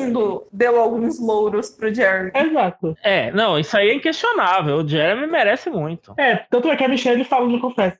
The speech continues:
Speaker 2: "Eu e o Jeremy vamos mudar, podemos mudar o rumo dessa tribo." Ela não dá o crédito só pra ela. Ela mesma fala que ela e o Jeremy tão fazendo isso. Então,
Speaker 1: Mas
Speaker 2: é um
Speaker 1: se o
Speaker 2: mundo dos
Speaker 1: Jeremy
Speaker 2: dois.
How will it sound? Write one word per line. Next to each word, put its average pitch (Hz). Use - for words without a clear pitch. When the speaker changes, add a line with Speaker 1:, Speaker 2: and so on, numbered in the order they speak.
Speaker 2:
"Eu 247
e 320
o 208
Jeremy 190
vamos 240
mudar, 214
podemos 208
mudar 214
o 214
rumo 202
dessa 190
tribo." 185
Ela 185
não 392
dá 202
o 185
crédito 175
só 185
pra 175
ela. 127
Ela 208
mesma 208
fala 170
que 170
ela 190
e 196
o 190
Jeremy 165
tão 160
fazendo 151
isso. 135
Então, 202
Speaker 1:
Mas 302
Speaker 2:
é -
um 427
Speaker 1:
se 294
o 294
Speaker 2:
mundo 233
dos 190
Speaker 1:
Jeremy 185
Speaker 2:
dois. 185